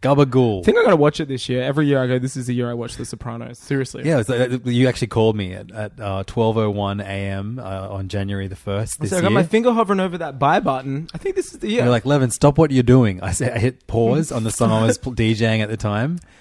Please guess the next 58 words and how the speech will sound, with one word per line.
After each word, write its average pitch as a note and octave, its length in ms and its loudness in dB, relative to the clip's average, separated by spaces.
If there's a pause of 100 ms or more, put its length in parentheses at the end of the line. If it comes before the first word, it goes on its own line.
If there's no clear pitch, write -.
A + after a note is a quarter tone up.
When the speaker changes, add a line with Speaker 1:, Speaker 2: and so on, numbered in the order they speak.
Speaker 2:
Which D3+ 140 -2
was D#3 100 0
Speaker 1:
Put D#3+ 120 6
Speaker 2:
the F3+ 60 0
Sopranos D3 400 0
theme D#3 180 0
song. F3+ 280 2
Speaker 1:
Put - 180 4
you C3+ 140 6
on C3 120 6
speaker, A2 400 -4
and A2 200 -2
you A2 100 -4
said, G#2+ 200 -4
Speaker 2:
Yeah. B2+ 160 -4
Speaker 1:
"This C#3 200 2
is D#3+ 100 -2
it. C3+ 220 2
This G#2+ 180 -4
is B2+ 200 -8
the A#2+ 120 -2
year." G#2+ 480 -4
I - 40 -12
said, C#3 120 -10
"Angus, F3+ 300 -2
you F3 80 0
said F3 200 -4
that F3 140 -2
last A#2+ 440 -8
year." E2 140 -14 (120)
Speaker 2:
I D#3 60 0
think G3+ 240 2
I've F#3+ 180 0
dealt D3 280 2
with C#3+ 200 0
how C#3 160 -2
disappointed C3+ 500 -6
everyone C3+ 300 -6
was C3+ 140 -12
with C3 100 -8
the C3 100 -8
ending, D#3+ 360 -10 (440)
and C#3+ 80 -2
now C3 140 -2
I B2+ 60 -8
can C#3 120 -10
finally C3 300 -14
watch - 260 -16
it. - 140 -14 (440)
Speaker 1:
<laughs> - 460 -18
Speaker 2:
Apparently F#4+ 320 4
Speaker 1:
But - 140 -8 (240)
people G3+ 160 2
are - 20 -2
disappointed D#3+ 380 0
with F3 100 0
the F3+ 60 0
ending? A#3+ 240 -4